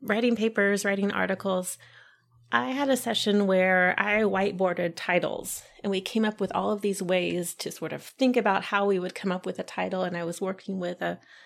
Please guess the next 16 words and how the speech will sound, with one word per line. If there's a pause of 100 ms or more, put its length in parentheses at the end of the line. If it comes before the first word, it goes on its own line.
(200)
an
experienced
editor
at
the
time, (600)
and
we
came
up
with
some
stuff, (100)
but
nothing
really